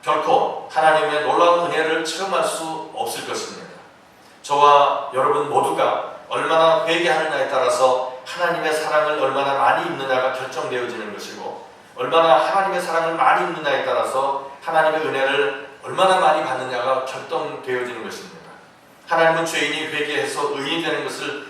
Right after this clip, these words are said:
대단히 기뻐하시고 은혜를 주십니다. 더 기뻐하시는 것이 있습니다. 그것은 의인이 범죄치 않고 자신의 의를 주님 안에서 계속 보존하는 것입니다. 이러할 때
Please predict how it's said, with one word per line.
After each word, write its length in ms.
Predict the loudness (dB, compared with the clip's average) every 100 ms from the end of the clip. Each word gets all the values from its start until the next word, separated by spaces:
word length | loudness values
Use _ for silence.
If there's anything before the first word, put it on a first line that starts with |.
| -12
대단히 380 | -6 -2 -2 -2
기뻐하시고 720 | -2 2 2 0 0 0 0 -2
은혜를 280 | -8 -6 -8
주십니다. 500 | -10 -12 -16 -18 -20 -20 -20 -20 -20 -20 -20 -18 -8
더 160 | -6
기뻐하시는 640 | -4 0 4 4 4 0
것이 220 | -6 -8 -10
있습니다. 440 | -14 -16 -18 -18 -10
그것은 360 | -6 -4 -4 0
의인이 760 | 0 0 0 0 -2 -8 -14 -2
범죄치 480 | 0 2 0 2 2
않고 760 | 2 4 6 6 4 -4 -12
자신의 600 | -12 -10 -6 -4 -2 -2 -2
의를 640 | -4 -2 -4 -6 -10 -14 -16
주님 280 | -8 -2 4
안에서 520 | 4 4 2 2 2
계속 600 | 0 0 0 -2 -6 -12
보존하는 560 | -2 0 2 2 2 0
것입니다. 500 | -6 -8 -12 -14 -16 -18 -20 -20 -20
이러할 380 | -4 4 6 8
때 320 | 6 2 0